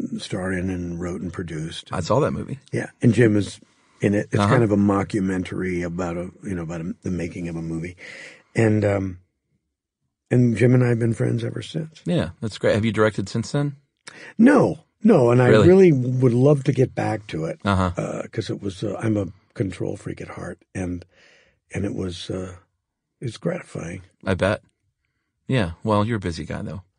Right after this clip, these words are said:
Speaker 1: I'm so, well, especially just lately, I've become, I think, busier than I've been in, in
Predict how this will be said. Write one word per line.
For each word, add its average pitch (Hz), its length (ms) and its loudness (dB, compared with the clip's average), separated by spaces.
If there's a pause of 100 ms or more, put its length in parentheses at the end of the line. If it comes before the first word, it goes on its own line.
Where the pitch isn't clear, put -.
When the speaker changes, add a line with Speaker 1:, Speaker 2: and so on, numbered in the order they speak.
(180)
Speaker 1:
I'm - 80 -20
so, - 580 -16 (480)
well, - 120 4
especially 220 480 2
just 240 160 0
lately, 180 460 4
I've 107 180 0
become, 120 420 0 (540)
I 135 140 -4
think, 156 260 -2
busier 123 320 2
than 104 140 0
I've 98 140 -2
been 107 160 0
in, 92 320 -6 (100)
in 95 420 -8